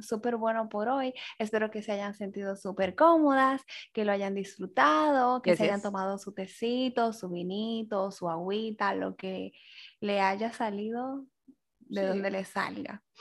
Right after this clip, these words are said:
Speaker 3: Ok.
Speaker 2: Ahora.
Speaker 1: Entonces,
Speaker 2: <laughs>
Speaker 1: nada, nos vemos <laughs> en,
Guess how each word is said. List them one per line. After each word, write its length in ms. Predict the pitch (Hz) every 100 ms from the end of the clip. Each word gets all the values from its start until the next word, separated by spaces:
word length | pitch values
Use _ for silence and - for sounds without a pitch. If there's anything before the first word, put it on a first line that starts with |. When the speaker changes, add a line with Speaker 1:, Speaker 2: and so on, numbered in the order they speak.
| -
Speaker 3:
Ok. 160 | 196 196 - -
Speaker 2:
Ahora. 300 | 247 247 202
Speaker 1:
Entonces, 800 | 220 214 226 302 - 220 247 254
Speaker 2:
<laughs> 0 |
Speaker 1:
nada, 240 | 226 220
nos 160 | 214 208
vemos 360 | - 220 254 285
<laughs> 100 | -
en, 320 | 247 247 226